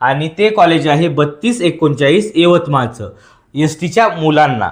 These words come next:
आलं लक्षात? आणि आत्ता एक्सपेक्टेड तिसऱ्या राऊंडसाठी तीनशे पर्यंत कट ऑफ राहू शकतो एसटीच्या. आलं लक्षात?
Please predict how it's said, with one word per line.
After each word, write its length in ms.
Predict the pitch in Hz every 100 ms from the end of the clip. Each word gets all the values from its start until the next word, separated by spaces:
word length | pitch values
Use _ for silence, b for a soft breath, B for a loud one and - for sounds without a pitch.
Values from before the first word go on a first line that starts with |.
| - _ _ -
आलं 180 | 123 170
लक्षात? 220 | 175 240 240 B B -
आणि 580 | 143 180 214 226 233 -
आत्ता 540 | 180 - 240 226 -
एक्सपेक्टेड 680 | 175 170 - 220 226 240 -
तिसऱ्या 360 | 226 220 240 247
राऊंडसाठी 720 | 220 214 208 180 190 226 233 B B -
तीनशे 380 | 208 226 226 262
पर्यंत 320 | 254 214 220 214
कट 100 | 208
ऑफ 200 | 208 233
राहू 200 | 233 202
शकतो 520 | 185 - 147 - _ _ -
एसटीच्या. 500 | 156 156 156 - 92 - _ -
आलं 200 | 120 170
लक्षात? 200 | 180